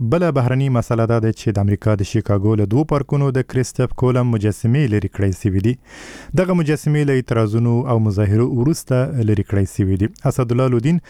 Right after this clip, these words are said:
د امریکایي رسنیو په حواله په دې اړه جزئیات وړاندې کوي.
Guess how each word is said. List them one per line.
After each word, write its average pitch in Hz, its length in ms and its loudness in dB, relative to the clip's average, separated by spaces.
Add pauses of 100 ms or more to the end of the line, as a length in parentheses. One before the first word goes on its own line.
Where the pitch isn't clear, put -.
(240)
د 156 120 2
امریکایي 135 420 0
رسنیو 127 560 0
په 98 100 2
حواله 98 320 2 (160)
په 101 80 0
دې 117 140 2
اړه 135 120 2 (500)
جزئیات 104 600 0
وړاندې 98 560 0
کوي. 98 220 -2